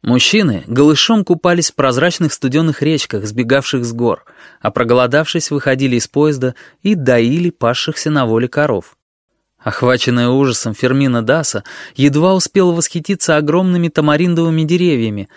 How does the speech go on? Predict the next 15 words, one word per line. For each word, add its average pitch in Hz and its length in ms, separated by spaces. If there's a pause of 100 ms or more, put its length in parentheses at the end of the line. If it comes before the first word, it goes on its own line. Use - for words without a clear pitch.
(240)
к - 40
которым 131 440
умирающий 131 540
освободитель 123 680
привязывал 135 580
свой 135 240
гамак, 131 540 (320)
и 123 80
убедиться, 143 760
что - 240
кровать, 120 460
на 123 100
которой 123 400
он 120 120
умер, 110 280